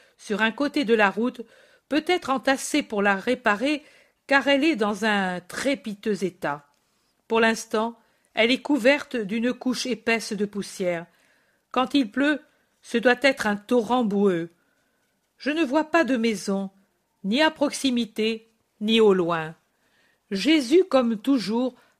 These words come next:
marche à quelques mètres en avant des apôtres qui le suivent en groupe, en sueur et fatigués. Pour s'abriter du soleil, ils ont relevé leurs manteaux sur leurs têtes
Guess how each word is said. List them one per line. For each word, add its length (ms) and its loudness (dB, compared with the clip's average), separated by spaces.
marche 380 2
à 60 2
quelques 340 -2
mètres 380 0
en 100 -2
avant 320 0
des 220 -2
apôtres 520 -2
qui 140 -4
le 120 0
suivent 400 -8
en 120 0
groupe, 380 -2
en 160 2
sueur 480 0
et 100 -2
fatigués. 640 -6
Pour 140 -10
s'abriter 540 0
du 120 0
soleil, 580 0
ils 320 -2
ont 80 -2
relevé 460 2
leurs 200 4
manteaux 380 -2
sur 200 -4
leurs 240 -2
têtes 400 -6